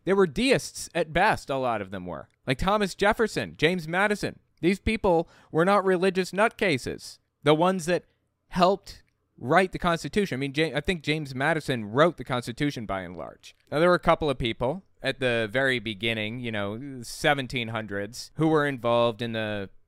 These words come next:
the early days of government, like John Adams. Is that his name? Yeah, John Adams. Yeah, that's his name. John Adams was a religious nutter butter, straight up. He believed that,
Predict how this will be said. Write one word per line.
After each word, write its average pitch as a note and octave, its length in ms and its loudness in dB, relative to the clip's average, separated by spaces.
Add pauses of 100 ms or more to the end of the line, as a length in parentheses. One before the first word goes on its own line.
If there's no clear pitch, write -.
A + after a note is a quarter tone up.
the B2 200 -4
early A2+ 320 0
days G2+ 300 -2
of F2+ 100 -14
government, F2+ 480 -8 (420)
like G#2 460 -4 (160)
John B2+ 240 2
Adams. D#3+ 460 -4
Is - 40 -18
that C#3 140 0
his D#3+ 140 -6
name? F#3+ 240 -4 (240)
Yeah, D#3 260 6
John C#3 300 2
Adams. F#2 320 -4
Yeah, G2+ 160 -2
that's G2 200 -6
his F2+ 140 -14
name. D2+ 160 -14 (120)
John E3 220 4
Adams C3 400 0
was A2 120 -6
a A2 80 -2
religious G2+ 500 -4
nutter F#2 280 -4
butter, D2 340 -12 (280)
straight G2+ 400 -6
up. E2+ 200 -10 (380)
He D3+ 180 0
believed D3+ 560 0
that, A#2 220 0